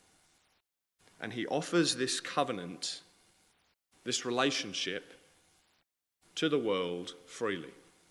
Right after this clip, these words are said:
And that is Zion. Zion are those people who have put their faith in Jesus,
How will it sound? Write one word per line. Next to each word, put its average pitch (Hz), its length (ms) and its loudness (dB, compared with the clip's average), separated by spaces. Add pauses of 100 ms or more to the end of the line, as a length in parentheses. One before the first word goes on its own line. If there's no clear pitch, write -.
(1400)
And 110 240 -2
that 139 560 4 (160)
is 120 160 0
Zion. 98 520 0
Zion 151 460 4
are 135 140 -2
those 120 240 0
people 101 580 -6
who 120 140 -2
have 110 280 -6
put - 200 -4
their 95 160 -2
faith 160 420 2
in 156 160 -4
Jesus, - 760 -8